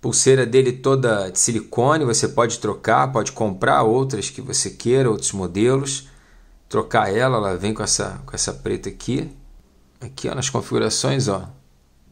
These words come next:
Controle de brilho, tá vendo? Tudo aquilo da, das notificações, como puxei pra, pra baixo aqui. Limpar memória cache, músicas salvas no aparelho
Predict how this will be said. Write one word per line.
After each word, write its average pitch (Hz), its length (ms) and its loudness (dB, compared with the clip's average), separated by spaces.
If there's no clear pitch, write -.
Controle 120 400 2
de 101 140 -6
brilho, 110 440 2
tá 104 140 -2
vendo? 110 280 0
Tudo 151 200 -10
aquilo 131 340 -2
da, 101 160 0
das 104 160 -6
notificações, 117 760 -2
como 104 220 -10
puxei - 300 -2
pra, 110 140 -6
pra 110 140 -10
baixo 98 340 -6
aqui. 135 400 -6
Limpar 117 400 -2
memória 107 400 2
cache, 127 640 -2
músicas 120 560 0
salvas 117 420 2
no 104 100 -2
aparelho 127 760 0